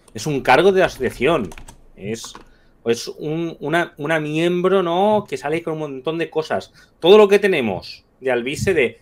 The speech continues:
por cierto, lo del software de reconocimiento facial, me pareció la mayor flipada cuando lo leí. O sea, simplemente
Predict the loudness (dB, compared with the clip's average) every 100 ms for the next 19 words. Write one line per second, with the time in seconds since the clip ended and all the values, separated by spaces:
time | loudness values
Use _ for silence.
0 | _ -6 -2 -2 2 2 4 2 2 0
1 | 0 2 2 2 0 -2 -2 -4 -4 -4
2 | -6 -4 -4 -4 -6 -20 -14 -10 -2 0
3 | 2 0 0 0 -2 -4 -10 -6 -4 -6
4 | 0 2 2 0 -2 -4 -4 -6 -4 -4
5 | -6 -12 -14 -10 -10 -10 -20 -20 -14 -14
6 | -4 -4